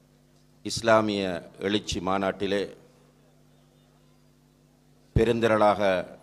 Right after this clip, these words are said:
நாம் எல்லோரும் ஒன்று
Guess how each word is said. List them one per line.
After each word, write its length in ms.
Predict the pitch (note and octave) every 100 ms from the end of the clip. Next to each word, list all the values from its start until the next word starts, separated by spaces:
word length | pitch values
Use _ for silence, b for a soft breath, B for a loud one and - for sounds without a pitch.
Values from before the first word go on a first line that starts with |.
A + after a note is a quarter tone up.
| - _ _ _ _ _ _ _ _ _ _ _ _ _ _ _ _ _ _ G#2+
நாம் 160 | G#2+ A2
எல்லோரும் 420 | G#2+ G2+ G2 F2+ - - _ _ -
ஒன்று 160 | G#2